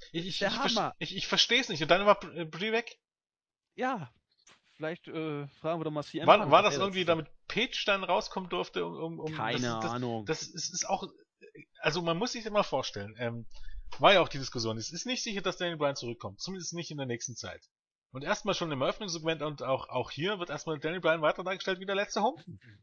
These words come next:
Speaker 2: Ja, die ganze Show
Speaker 1: Ja,
Speaker 2: über
Speaker 1: wie, wie hast du denn, wenn Hunter einfach mal sein gut, äh, mal erwähnt in den Shows, dass sein guter Buddy Scott Hall wieder am Wochenende besoffen irgendwo rausgestolpert, rausgeflogen ist?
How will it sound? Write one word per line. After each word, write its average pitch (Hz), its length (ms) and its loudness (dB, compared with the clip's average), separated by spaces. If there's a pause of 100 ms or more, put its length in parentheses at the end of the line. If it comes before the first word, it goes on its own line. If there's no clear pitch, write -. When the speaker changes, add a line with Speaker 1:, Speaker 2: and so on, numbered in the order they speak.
Speaker 2:
Ja, 139 200 -2
die 135 80 -6
ganze 131 220 -2
Show 202 140 -2
Speaker 1:
Ja, 254 200 10
Speaker 2:
über - 120 0
Speaker 1:
wie, 220 140 2
wie 226 100 6
hast 247 140 4
du 247 60 2
denn, 220 80 2
wenn 196 120 0
Hunter 208 240 4
einfach 208 260 4
mal 196 200 6
sein 185 180 2
gut, 190 220 -6
äh, 156 140 -4 (100)
mal 165 200 2
erwähnt 156 380 4
in 208 80 -8
den 214 140 -4
Shows, 190 300 2
dass 165 140 -2
sein 147 160 0
guter 202 200 0
Buddy 175 240 4
Scott - 280 0
Hall 170 240 4
wieder 170 200 4
am 147 120 -2
Wochenende 180 360 -2
besoffen 196 420 2
irgendwo 190 280 -2
rausgestolpert, 180 720 6 (120)
rausgeflogen 127 640 -2
ist? - 300 -12